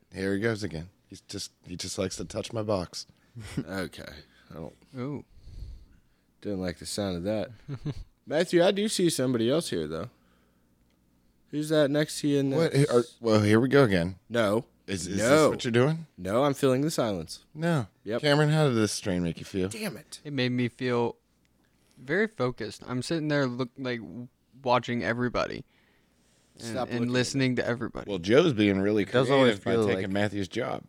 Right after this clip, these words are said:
Speaker 4: somebody's
Speaker 1: So you're
Speaker 4: watching me.
Speaker 1: focused?
Speaker 2: Oh, fucking Jesus.
Speaker 3: Yes, I'm very focused.
Speaker 1: Okay. On what?
Speaker 3: Just you guys.
Speaker 2: He's
Speaker 1: Oh,
Speaker 2: looking
Speaker 1: nice.
Speaker 2: at us creepily. He's giving me the heebie-jeebies.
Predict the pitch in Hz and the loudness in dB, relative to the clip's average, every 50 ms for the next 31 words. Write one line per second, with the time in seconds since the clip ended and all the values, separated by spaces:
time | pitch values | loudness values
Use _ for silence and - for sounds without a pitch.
0 | _ _ _ _ _ - - - 107 104 107 107 104 117 110 110 113 151 - 101 | _ _ _ _ _ -12 -6 -4 -2 0 2 2 2 2 2 2 2 0 0 -2
1 | 135 139 139 95 92 147 160 - - - 139 131 123 117 104 95 - - - - | -4 -4 -4 -4 -4 -6 -6 -6 -8 -12 -12 -12 -12 -14 -16 -16 -16 -16 -16 -16
2 | - - - - - - - - - - _ - - - _ _ - - - - | -18 -18 -20 -20 -20 -20 -20 -20 -20 -20 _ -20 -20 -20 _ _ -20 -20 -20 -20
3 | _ _ _ _ _ _ _ _ - 123 113 127 131 120 120 131 123 120 123 120 | _ _ _ _ _ _ _ _ -14 -12 -10 -10 -10 -10 -10 -8 -8 -8 -8 -8
4 | - - 71 - 73 67 98 110 - - 104 101 104 117 123 139 - 101 104 101 | -10 -14 -16 -16 -16 -16 -16 -16 -14 -10 -8 -8 -8 -8 -10 -10 -6 -4 -2 -2
5 | 110 127 127 110 - _ _ _ _ _ _ _ _ _ _ _ _ _ _ _ | 0 0 -2 -2 -4 _ _ _ _ _ _ _ _ _ _ _ _ _ _ _
6 | _ - 139 135 _ - 123 - 127 127 127 127 - - _ _ _ _ _ _ | _ -20 -20 -20 _ -12 -10 -6 -6 -4 -4 -6 -8 -12 _ _ _ _ _ _
7 | _ _ - 156 170 160 156 156 156 170 196 170 160 175 160 139 131 113 98 80 | _ _ -8 -6 -4 -4 -2 0 0 0 0 0 0 -2 0 0 0 -2 -2 -4
8 | - - - - - - 170 175 185 - 156 131 107 90 71 - _ - - - | -6 -10 -12 -4 0 4 4 4 4 2 -2 -4 -4 -4 -6 -10 _ -16 -16 -14
9 | - - - - 147 160 165 170 170 175 170 156 151 156 165 160 147 147 143 127 | -14 -12 -8 -4 -4 -2 0 2 4 4 4 4 4 4 2 2 2 0 0 0
10 | 139 139 127 98 85 73 - - - | 2 0 0 0 -4 -8 -10 -14 -18